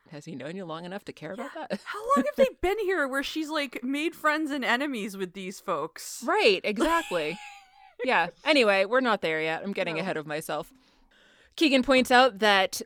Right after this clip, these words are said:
Speaker 1: Sam is heading up to talk to Brenna, and she's very bitter about the fact that Jack and Sam seem to think that they're so much better than everybody else, and Sam is so smart.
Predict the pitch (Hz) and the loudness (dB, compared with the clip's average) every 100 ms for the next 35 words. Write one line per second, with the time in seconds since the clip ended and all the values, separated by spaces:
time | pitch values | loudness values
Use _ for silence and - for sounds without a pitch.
0 | - - - 208 214 196 - 202 180 202 | -10 -4 2 2 4 2 -2 -4 -2 -2
1 | 214 202 254 247 240 240 294 240 226 165 | -6 -6 -4 -4 -2 0 2 2 2 0
2 | 165 - 185 156 - 180 214 190 240 214 | -4 -6 -6 -4 0 2 2 2 4 4
3 | 185 180 185 190 175 185 - 180 165 143 | 2 0 -2 -2 -2 -2 -8 -2 -2 -2
4 | - _ _ - 175 208 214 202 - 240 | -10 _ _ 0 2 2 -2 -2 0 2
5 | 208 185 - 185 185 - 185 170 151 160 | 2 0 -4 -6 -8 -6 -6 -4 -4 -4
6 | 165 - - 180 190 208 208 214 - 214 | -4 -6 -4 -2 0 0 -2 -4 0 0
7 | 214 196 185 214 214 220 226 240 208 208 | 0 -2 -4 -4 -4 -2 -2 0 0 0
8 | - - 139 _ _ - 170 175 147 151 | -4 -14 -18 _ _ -10 -6 -6 -6 -8
9 | - - 175 196 214 220 - 240 233 175 | -6 0 2 4 2 2 -2 -2 0 0
10 | 180 | -2